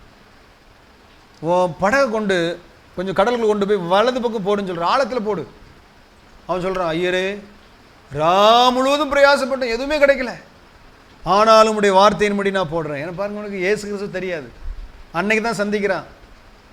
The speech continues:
ஆனா திரளான ஜனங்கள் வந்திருக்காங்க, ஒரு பிரசங்கம் பண்ற, இதெல்லாம் கவனிச்ச உடனே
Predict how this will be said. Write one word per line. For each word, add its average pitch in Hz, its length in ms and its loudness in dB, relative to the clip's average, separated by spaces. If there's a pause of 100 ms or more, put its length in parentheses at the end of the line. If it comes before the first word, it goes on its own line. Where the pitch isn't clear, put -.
(460)
ஆனா 254 160 -2
திரளான 247 480 4
ஜனங்கள் 277 300 2
வந்திருக்காங்க, 254 420 0
ஒரு 240 120 2
பிரசங்கம் 220 340 -2
பண்ற, 233 200 2
இதெல்லாம் 240 360 2
கவனிச்ச 226 300 2
உடனே 208 480 2